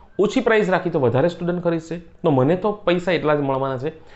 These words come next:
પણ ફાયદો વધારે સ્ટુડન્ટને થાય એ મહત્વનું છે કે પાંચ સ્ટુડન્ટ પહેલાં લાભ લેતા હતા, એની જગ્યાએ હવે પચાસ સ્ટુડન્ટ લાભ લેશે. તો મારા માટે એ ઇમ્પોર્ટન્ટ છે કે હું વધારે ને વધારે સ્ટુડન્ટને હેલ્પફુલ થઈ શકું.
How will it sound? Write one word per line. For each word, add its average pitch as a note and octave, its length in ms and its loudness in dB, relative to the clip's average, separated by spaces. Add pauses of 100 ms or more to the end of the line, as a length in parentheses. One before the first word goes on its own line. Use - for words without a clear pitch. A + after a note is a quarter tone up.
(160)
પણ F#3+ 100 2
ફાયદો F3 500 2
વધારે D#3+ 360 2
સ્ટુડન્ટને E3 460 -2
થાય B2 300 -6
એ D#3 60 2
મહત્વનું C3 500 0
છે C#3+ 100 -4
કે D#3+ 80 -2
પાંચ G3 340 0
સ્ટુડન્ટ F3+ 440 -2
પહેલાં D3 240 2
લાભ A#2+ 220 2
લેતા A2+ 220 0
હતા, A#2+ 220 -6 (480)
એની D#3 120 2
જગ્યાએ E3+ 240 2
હવે F3 100 4
પચાસ G3 440 -2
સ્ટુડન્ટ D#3+ 460 -2
લાભ C3 260 2
લેશે. A2 260 0
તો D3+ 120 -2
મારા D#3+ 200 2
માટે F3 200 -2
એ F3 100 0
ઇમ્પોર્ટન્ટ E3 400 -4
છે E3+ 160 -6 (400)
કે E3 120 2
હું C#3+ 280 0
વધારે C#3 340 2
ને F3 80 0
વધારે C#3 360 0
સ્ટુડન્ટને D3+ 560 -2
હેલ્પફુલ A#2+ 480 -2
થઈ C3+ 260 -2
શકું. A2+ 300 -8